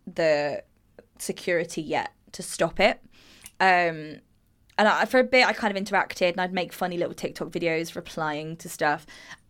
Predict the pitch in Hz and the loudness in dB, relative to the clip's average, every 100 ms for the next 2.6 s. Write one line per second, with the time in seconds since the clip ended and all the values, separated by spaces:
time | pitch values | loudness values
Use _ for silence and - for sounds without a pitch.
0 | _ 254 240 226 214 208 208 226 311 311 | _ 4 4 4 4 2 0 2 2 2
1 | 190 185 185 180 _ 208 220 202 190 190 | 0 2 2 0 _ 2 4 4 4 0
2 | 185 185 180 180 175 | 0 0 0 0 -2